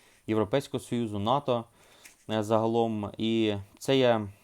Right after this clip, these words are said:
якби, дуже важливо, тому що вдалося попередити, якби,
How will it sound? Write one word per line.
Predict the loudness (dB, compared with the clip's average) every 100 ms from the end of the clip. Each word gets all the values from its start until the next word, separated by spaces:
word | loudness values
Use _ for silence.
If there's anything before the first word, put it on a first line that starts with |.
| -8
якби, | -6 -4 -4
дуже | -2 -2
важливо, | -2 -2 -2 -2
тому | -2 -6
що | -4 0 0 0 _ _ _ _ -8
вдалося | 0 2 2 2 0
попередити, | 0 2 2 2 -2 0 0 -2 -10 -8
якби, | -8 -4 0 0 0